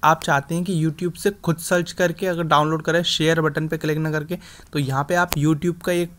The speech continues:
पूरा प्लेटफॉर्म आपको दिख जाता है इस तरीके से। यहाँ पे आप सब कुछ सर्च भी कर सकते हैं जो आप YouTube पे सर्च करते हैं,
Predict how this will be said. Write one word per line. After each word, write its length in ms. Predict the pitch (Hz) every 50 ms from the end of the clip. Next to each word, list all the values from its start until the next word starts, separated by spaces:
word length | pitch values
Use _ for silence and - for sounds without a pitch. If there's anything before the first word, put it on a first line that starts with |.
| -
पूरा 220 | - 160 165 170 170
प्लेटफॉर्म 460 | 170 165 156 151 151 - 156 156 156
आपको 240 | 147 - - 156 147
दिख 200 | 135 135 131 135
जाता 260 | 147 143 139 - 160
है 40 | 156
इस 120 | - -
तरीके 320 | - 135 123 117 117 117
से। 120 | 113 - 120
यहाँ 200 | 120 131 123 135
पे 100 | - 165
आप 180 | 165 160 -
सब 220 | - - 160 156 -
कुछ 160 | 180 165 -
सर्च 240 | - 139 135 - 147
भी 120 | 156 165
कर 120 | 156 160 147
सकते 260 | 156 151 139 - 170
हैं 60 | 160
जो 100 | 165 165
आप 120 | 160 151
YouTube 340 | 156 139 131 127 135 139 131
पे 80 | - 143
सर्च 240 | - 139 131 135 -
करते 300 | - 131 127 - - 127
हैं, 120 | 135 139